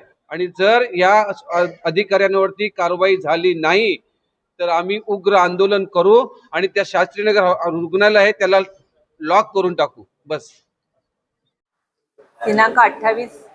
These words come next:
Speaker 2: नऊ रोजी आपल्याकडे साडेपाच वाजता शास्त्रीनगर रुग्णालय येथे दोन रुग्ण सर्पदंश सा-, उपचारासाठी आणण्यात आले होते. त्यातलं एकीचं वय चार वर्ष होतं आणि एकीचं वय चोवीस होतं. दोघांचे नातेवाईकांना, नातेवाईक घेऊन आले आणि त्यांनी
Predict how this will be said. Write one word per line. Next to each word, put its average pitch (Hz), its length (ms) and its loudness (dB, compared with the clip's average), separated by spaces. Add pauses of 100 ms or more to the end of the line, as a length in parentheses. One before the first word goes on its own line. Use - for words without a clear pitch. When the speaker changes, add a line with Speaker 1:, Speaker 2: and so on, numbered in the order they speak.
(460)
Speaker 2:
नऊ 202 220 0
रोजी 196 420 0 (100)
आपल्याकडे 196 400 -4
साडेपाच 202 580 2
वाजता 202 360 0
शास्त्रीनगर 220 560 -2
रुग्णालय 208 440 0
येथे 202 320 -2
दोन 208 300 -2
रुग्ण 208 360 -2
सर्पदंश 214 640 0
सा-, 208 460 0
उपचारासाठी 208 880 -2 (480)
आणण्यात 196 340 0
आले 202 180 2
होते. 170 440 -6
त्यातलं 202 240 -8
एकीचं 208 360 -6
वय 208 100 -2
चार 185 280 4
वर्ष 196 260 -4
होतं 175 300 -12
आणि 208 240 -6
एकीचं 202 320 -8
वय 202 120 -4
चोवीस 196 420 -4
होतं. - 260 -12 (1120)
दोघांचे 214 380 0
नातेवाईकांना, 208 840 0
नातेवाईक 190 420 0
घेऊन 190 220 -6
आले 175 220 -2
आणि 202 280 -4
त्यांनी 185 460 -8